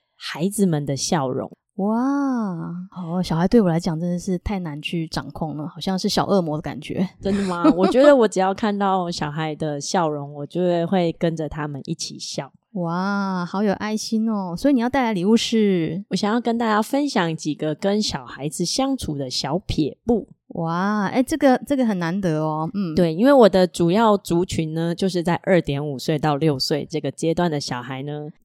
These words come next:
Speaker 1: 我在那个族群是很吃香的啦。<laughs> 但是要
Speaker 2: 你是幼齿杀手。
Speaker 1: 对，我要这么幼的才可以。<laughs> 今天跟高中同学聚会，有，现场有五个小孩，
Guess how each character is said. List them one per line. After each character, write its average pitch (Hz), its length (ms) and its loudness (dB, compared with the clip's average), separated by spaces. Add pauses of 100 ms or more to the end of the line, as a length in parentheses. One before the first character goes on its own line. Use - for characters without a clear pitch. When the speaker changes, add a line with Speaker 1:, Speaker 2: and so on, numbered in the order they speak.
(140)
Speaker 1:
我 175 100 -2
在 - 180 2
那 202 100 0
个 190 400 2
族 180 200 0
群 185 200 -2
是 214 140 0
很 165 160 -2
吃 - 240 -6
香 156 300 -8
的 147 140 -8
啦。 - 140 -12
<laughs> 403 60 -2 (1000)
但 285 160 -4
是 196 40 -2
要 233 100 -4
Speaker 2:
你 277 60 -2
是 - 0 -
幼 277 200 8
齿 175 200 -2
杀 175 240 -2
手。 - 280 -4
Speaker 1:
对， 214 200 6
我 185 100 4
要 214 140 6
这 233 180 0
么 202 140 4
幼 202 260 6
的 170 140 2
才 165 180 2
可 165 260 -2
以。 170 160 -2 (540)
<laughs> - 480 -8
今 254 160 0
天 277 460 0
跟 240 240 2
高 233 180 6
中 220 180 4
同 202 180 4
学 175 200 4
聚 180 320 0
会， 175 240 2
有， 165 300 2
现 226 240 2
场 175 200 -2
有 160 160 0
五 156 220 -4
个 151 240 -4
小 147 220 -4
孩， 131 300 -10